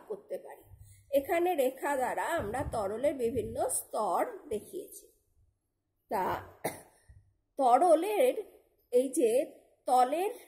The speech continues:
একদম গা ঘেঁষে তরলের যে স্তর রয়েছে, সেই স্তরের বেগ কিন্তু শূন্য। এখানে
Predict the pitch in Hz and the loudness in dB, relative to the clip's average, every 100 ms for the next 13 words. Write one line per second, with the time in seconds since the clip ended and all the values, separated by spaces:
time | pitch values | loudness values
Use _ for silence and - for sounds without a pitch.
0 | _ - - 240 240 247 294 359 403 277 | _ -20 -6 -6 -6 -2 2 2 2 0
1 | 269 320 339 311 294 277 233 494 - - | 2 0 -2 2 2 2 0 0 -6 -20
2 | _ _ _ _ - - _ _ 240 226 | _ _ _ _ -20 -20 _ _ 0 2
3 | 262 311 381 - 320 320 - 233 220 277 | 4 2 2 -4 -4 -4 -4 -2 0 0
4 | 311 220 202 - 196 294 - 247 349 370 | 2 2 2 -4 -6 -6 -4 -2 -2 -4
5 | - 277 196 226 466 220 196 226 302 - | -6 -4 0 0 -2 -8 -4 -2 -2 -6
6 | 254 220 220 - 392 - - - 349 294 | -6 -6 -4 -4 -4 -4 -10 -4 -4 -4
7 | 165 - - _ _ _ - - _ _ | -8 -10 -20 _ _ _ -20 -20 _ _
8 | - 247 330 311 208 269 | -6 -2 0 0 0 -2